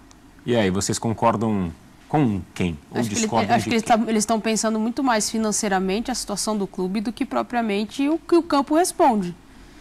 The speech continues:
Speaker 2: Porque o Corinthians hoje, o, o presidente recentemente quitou, né, a questão de F G T S e tudo mais do, do elenco,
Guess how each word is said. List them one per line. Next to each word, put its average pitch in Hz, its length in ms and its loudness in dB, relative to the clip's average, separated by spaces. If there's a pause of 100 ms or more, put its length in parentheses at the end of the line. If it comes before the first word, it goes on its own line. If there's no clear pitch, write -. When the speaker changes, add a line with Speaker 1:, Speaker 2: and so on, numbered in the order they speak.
(320)
Speaker 2:
Porque 180 1300 0 (120)
o - 40 -20
Corinthians 196 540 2
hoje, 208 760 2 (400)
o, 196 260 -2
o - 20 0
presidente 190 500 2
recentemente 196 640 0
quitou, 220 380 2
né, 196 140 0
a 185 40 -4
questão 190 320 -2
de 180 100 -2
F 180 220 -6
G 185 60 -4
T - 140 -12
S 196 680 4
e - 20 -8
tudo 190 240 -2
mais 185 240 2
do, 190 240 -4 (420)
do 190 140 -2
elenco, 202 560 2